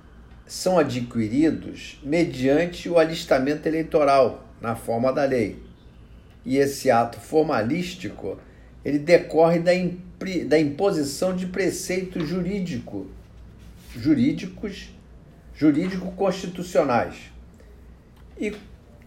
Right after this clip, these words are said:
qual o órgão competente para o alistamento? É a Justiça Eleitoral. Detalhe também interessante é com relação ao voto em trânsito.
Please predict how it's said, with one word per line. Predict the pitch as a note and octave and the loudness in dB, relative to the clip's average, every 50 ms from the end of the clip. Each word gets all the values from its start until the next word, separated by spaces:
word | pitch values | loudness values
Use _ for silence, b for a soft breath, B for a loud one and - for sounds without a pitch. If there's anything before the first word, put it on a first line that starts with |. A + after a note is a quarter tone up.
| - - - - | -20 -20 -8 2
qual | - B3+ C4 B3+ A#3+ | 6 8 8 8 8
o | G#3+ | 8
órgão | G3+ G#3+ G3 F#3 F#3+ F#3 F3 | 8 10 8 8 6 2 -2
competente | E3+ - E3+ - - D#3 C#3+ C#3 - C#3+ D3+ D3 C3+ - - | 0 0 -2 2 4 2 2 2 4 2 2 2 2 -2 -2
para | - B2+ B2+ B2 | 2 2 4 6
o | B2+ B2 | 8 6
alistamento? | A#2+ A#2 A#2 - - - - A2+ G2 F#2+ F#2 D#2+ E2 - - - - - - - | 6 6 2 -4 -6 -2 0 0 0 0 -6 -10 -10 -14 -18 -20 -20 -20 -14 -6
É | - C#3+ | -2 0
a | B2+ G#2+ | 0 0
Justiça | G#2 C3 C3 A#2 - - G2 - - B2+ | 0 -4 -6 -6 -8 -12 -12 -6 -4 -4
Eleitoral. | B2 C3+ C#3+ - B2+ - - - - - - - - - - - - - - - - - - - - - - - - - - - - - - - - - - - - - - - - - - - - - - - - | -4 -4 -2 0 0 0 0 -2 -6 -14 -20 -20 -20 -20 -20 -20 -20 -20 -20 -20 -20 -20 -20 -20 -20 -20 -20 -20 -20 -20 -20 -20 -20 -20 -20 -20 -20 -20 -20 -20 -20 -20 -20 -20 -20 -20 -20 -20 -20 -20 -20 -4 2
Detalhe | - A3 G#3+ G#3+ A#3+ A3+ A3+ A3 G3+ | 2 2 4 6 4 4 4 4 2
também | - F#3 E3 D#3 D#3+ D#3 D3+ D3 - - C#3+ | 2 2 2 4 2 2 2 0 -2 -2 -2
interessante | B2+ A#2 C3 B2+ B2 A#2 G#2+ - - - - - D3 D3+ C3+ A2+ - - - - - - - - - - - - | -2 0 2 2 2 2 0 0 -4 -8 -2 0 0 0 0 -2 -4 -10 -14 -16 -18 -20 -20 -20 -20 -20 -20 -12
é | - B2+ B2+ B2+ B2+ B2 B2 A2+ - | -6 -4 -2 0 0 0 0 -2 -2
com | - C#3 C3 | -2 0 4
relação | B2+ C3+ C3 A#2+ G#2 - - - - C#3 C#3+ C#3 C#3 - - | 6 6 6 6 4 0 -2 -2 0 2 2 0 0 -2 -2
ao | C3 B2+ B2 G#2+ | 2 2 2 2
voto | G2 G#2+ B2+ C#3 C3+ C3+ - C#3 | 2 4 6 6 6 6 4 -2
em | C3 A#2+ | -2 -2
trânsito. | A#2 - - - A#2 A#2 A2 G2 F2+ - - - - - | -2 -2 0 4 4 4 4 2 -2 -8 -12 -16 -20 -20